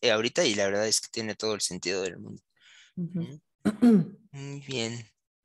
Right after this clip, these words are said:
Speaker 1: Em, me parece que no hay más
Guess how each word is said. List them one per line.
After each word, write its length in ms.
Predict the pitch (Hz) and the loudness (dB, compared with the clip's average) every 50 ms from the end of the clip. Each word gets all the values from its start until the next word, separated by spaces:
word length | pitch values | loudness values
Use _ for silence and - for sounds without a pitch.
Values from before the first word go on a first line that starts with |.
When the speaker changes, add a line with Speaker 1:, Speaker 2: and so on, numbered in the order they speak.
| _ _ _ _ _ _ _ _ _ _ | _ _ _ _ _ _ _ _ _ _
Speaker 1:
Em, 1000 | - 151 139 127 117 117 117 117 120 120 120 120 117 117 117 123 131 131 131 135 - - - | -6 -2 -2 0 0 0 -2 -2 -4 -4 -4 -4 -6 -6 -6 -8 -8 -10 -10 -12 -14 -16 -18
me 200 | - - 135 131 - _ _ | -16 -14 -14 -16 -16 _ _
parece 680 | - 120 120 131 131 131 - - - - 151 143 - | -8 -4 -2 0 0 2 2 2 2 2 0 -2 -4
que 160 | _ - 135 | _ -6 -6
no 240 | 123 123 123 127 127 | -4 -4 -4 -2 -2
hay 320 | 131 131 135 131 131 - _ _ _ _ _ _ _ _ _ _ _ _ _ _ _ _ _ _ _ _ | 0 0 0 0 -2 -4 _ _ _ _ _ _ _ _ _ _ _ _ _ _ _ _ _ _ _ _
más 560 | 139 135 135 135 135 131 131 - - - _ | -12 -10 -8 -6 -4 -2 -2 -2 -2 -4 _